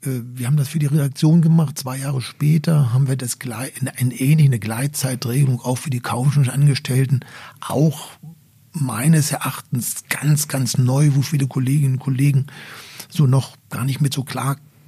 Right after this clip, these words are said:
kamen. So nach den Jahren kommt es jetzt weiter. Wir arbeiten immer noch daran.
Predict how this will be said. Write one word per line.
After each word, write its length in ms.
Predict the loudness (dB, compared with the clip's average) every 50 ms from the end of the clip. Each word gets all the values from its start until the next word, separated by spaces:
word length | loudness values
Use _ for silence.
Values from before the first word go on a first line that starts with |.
| -12 -8
kamen. 560 | -4 -2 -2 2 4 4 6 6 6 6 6
So 80 | 4 2
nach 300 | -2 -2 -4 -8 -14 -12
den 240 | -6 -4 -4 -4 -4
Jahren 420 | -4 -6 -4 0 2 2 2 2
kommt 300 | 0 0 0 0 0 0
es 120 | -4 -6
jetzt 160 | -8 -10 -8 -6
weiter. 220 | -4 0 0 0
Wir 140 | 0 0 0
arbeiten 340 | -2 -2 -2 -2 -4 -4 -2
immer 180 | 0 2 4
noch 160 | 4 2 2
daran. 440 | 0 0 -2 0 2 2 0 0 0